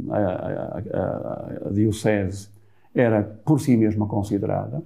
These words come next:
por aquilo que era, por aquilo que fazia, pelo reconhecimento que tinha, não é? Hoje não digo que seja desconsiderada, não é?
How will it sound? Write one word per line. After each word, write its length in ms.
por 140
aquilo 280
que 200
era, 320
por 180
aquilo 320
que 140
fazia, 520
pelo 300
reconhecimento 640
que 300
tinha, 320
não 160
é? 120
Hoje 480
não 280
digo 300
que 80
seja 280
desconsiderada, 960
não 220
é? 40